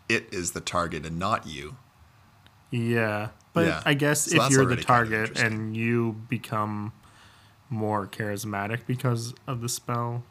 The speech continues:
Speaker 1: Yeah.
Speaker 2: that's another way you could influence their mood. I guess that's wh-, how you could read it.
Speaker 1: Yeah.
Speaker 2: I don't know.
Speaker 1: Yeah, it's just, it's interesting
Speaker 2: is,
Speaker 1: to me that it's, that it's
Speaker 2: it
Speaker 1: a
Speaker 2: is
Speaker 1: range
Speaker 2: very
Speaker 1: spell.
Speaker 2: interesting. Yeah,
Speaker 1: Um,
Speaker 2: for sure.
Speaker 1: components, interesting. Firstly, that there's no verbal component. It's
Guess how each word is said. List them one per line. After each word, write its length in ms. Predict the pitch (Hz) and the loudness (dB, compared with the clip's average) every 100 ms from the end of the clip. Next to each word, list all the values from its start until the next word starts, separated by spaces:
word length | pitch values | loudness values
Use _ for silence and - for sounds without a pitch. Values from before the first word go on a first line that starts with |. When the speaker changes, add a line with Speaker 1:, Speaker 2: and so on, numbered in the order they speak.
| _ | _
Speaker 1:
Yeah. 320 | - 110 92 73 | -4 -2 0 0
Speaker 2:
that's 240 | 107 104 | -2 -2
another 600 | 104 104 104 104 110 131 | -6 -6 -4 0 2 2
way 200 | 139 147 | 2 2
you 140 | 147 147 | 2 0
could 300 | 147 135 127 - - _ _ - | 0 -2 -2 -12 -20 _ _ -4
influence 500 | 139 139 143 143 - | -2 0 0 0 -2
their 120 | 139 | -2
mood. 260 | 135 147 151 | -2 -4 -6
I 120 | 123 | -8
guess 500 | 110 113 110 123 - | -10 -6 -2 -2 -4
that's 220 | 156 147 | -8 -6
wh-, 120 | 151 - | -8 -8
how 100 | 143 | -6
you 120 | 147 | -4
could 160 | 151 143 | -4 -4
read 180 | 147 160 | -4 -4
it. 140 | 170 - - - - - | -6 -10 -20 -20 -20 -4
Speaker 1:
Yeah. 320 | 127 107 71 - | 4 4 4 0
Speaker 2:
I 180 | 104 98 | -2 -2
don't 140 | 95 | -2
know. 60 | 123 | 4
Speaker 1:
Yeah, 220 | 156 85 - | 4 4 -2
it's 220 | - 98 - | -6 -4 -2
just, 200 | 107 - | 0 0
it's 180 | 117 | 2
interesting 340 | 117 113 139 147 | 2 4 6 8
Speaker 2:
is, 100 | 131 | 4
Speaker 1:
to 80 | 85 | -2
me 120 | 85 | -6
that 160 | 78 78 | -6 -8
it's, 200 | 73 - | -6 -8
that 160 | 80 | -6
it's 80 | 78 | 2
Speaker 2:
it 140 | 139 123 | 4 6
Speaker 1:
a 20 | |
Speaker 2:
is 120 | 123 | 4
Speaker 1:
range 40 | 110 | 4
Speaker 2:
very 120 | 104 | 2
Speaker 1:
spell. 80 | 101 | 2
Speaker 2:
interesting. 440 | 98 107 - 104 - _ - - - - | -2 -6 -6 -10 -14 _ -20 -20 -20 -8
Yeah, 300 | 135 120 113 | 0 2 2
Speaker 1:
Um, 80 | 90 | 0
Speaker 2:
for 80 | 85 | -2
sure. 220 | 85 113 - - - - | -4 -8 -12 -18 -16 -8
Speaker 1:
components, 680 | 117 110 123 147 160 - - _ - | -4 0 0 0 -2 -4 -6 _ -8
interesting. 460 | 123 123 127 - 101 | -2 0 0 0 -2
Firstly, 460 | - 131 147 - 110 | 2 4 4 4 0
that 160 | 92 | 0
there's 260 | - 90 160 | -2 -2 -2
no 240 | 92 110 | 0 2
verbal 300 | 123 107 101 | 2 0 -2
component. 560 | 87 - - 78 80 73 | -6 -8 -8 -8 -8 -10
It's 180 | - | -10